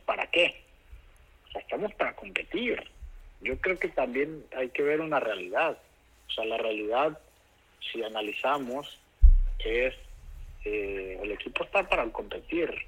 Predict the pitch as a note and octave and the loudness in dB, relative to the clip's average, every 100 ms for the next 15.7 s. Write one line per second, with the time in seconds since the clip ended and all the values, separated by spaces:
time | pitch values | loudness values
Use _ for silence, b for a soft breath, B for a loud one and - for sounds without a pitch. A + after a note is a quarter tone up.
0 | - - - - - A2+ - B2 D#3 F#3 | -14 -16 -16 -16 -8 -6 -2 -2 0 0
1 | F3 C#3 A2 - - - - - A#2 A2+ | 2 2 0 -8 -18 -20 -20 -10 -4 0
2 | A2 A2 A2 A#2 D#3 E3 - - - - | 0 0 -2 -2 0 0 -2 -14 -18 -20
3 | - - A2 A#2 A2+ A2 - - A2 - | -20 -8 0 0 2 -2 -4 -2 -2 0
4 | C3+ D3 - C#3+ C#3+ C#3+ D#3+ G#3 - - | 0 0 -2 -2 0 2 4 4 0 -2
5 | - B2+ F#3 F3+ - G#2 - - - A3+ | -2 2 2 2 0 -4 -8 -10 -8 -6
6 | A3 - B B - - C#3+ D#3+ - B2 | -8 -10 B B -16 -12 -8 -8 -8 -8
7 | - - - - E3 - - - - - | -8 -12 -16 -4 -2 -2 -6 -16 -16 -18
8 | - G#2+ B2+ - C#3+ A2 - G#2 A2+ A#2+ | -12 -6 -4 -2 -6 -6 -10 -12 -10 -8
9 | - G2 - - - _ - D#3 C#3 A2 | -8 -10 -14 -20 -20 _ -4 -4 -2 -2
10 | C3 C#3+ C3+ G#2+ - G#2 - - A2+ B2 | -2 -2 -2 -4 -8 -14 -14 -14 -10 -6
11 | G#2+ - - B2 E3 B2 G#2+ G#2 - G#2+ | -6 -6 -8 -6 -4 -4 -8 -12 -14 -14
12 | G#2+ - - - - A#2+ E3 D#3+ A#2 - | -12 -10 -12 -14 -12 -10 -4 -2 -2 -8
13 | B B B - - G#2 G#2 G2+ G2 - | B B B -18 -10 -6 -6 -8 -12 -10
14 | G2+ A#2 B2+ C3+ A2 G#2 G#2 G#2+ A2 A2+ | -6 -4 -2 -2 -4 -6 -6 -8 -8 -10
15 | - C4+ F#4 - - F3 | -8 -8 -8 -10 -12 -10